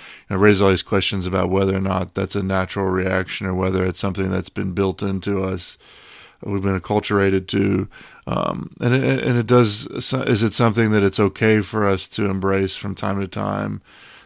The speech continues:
that primal desire to exert one's will over someone else, which I think is,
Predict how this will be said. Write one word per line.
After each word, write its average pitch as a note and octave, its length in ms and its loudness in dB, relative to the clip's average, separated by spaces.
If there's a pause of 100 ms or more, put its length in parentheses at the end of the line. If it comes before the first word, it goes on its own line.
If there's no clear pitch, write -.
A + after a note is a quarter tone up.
(100)
that G#2 200 0
primal G2 760 0
desire G2 640 0
to G2 180 -2
exert F#2+ 400 0
one's G2 300 -4
will G#2 520 -2
over G2+ 400 -2
someone G2+ 380 -4
else, G2+ 300 -6
which G#2+ 140 -6
I G#2 100 0
think G#2 220 -2
is, G2 280 -4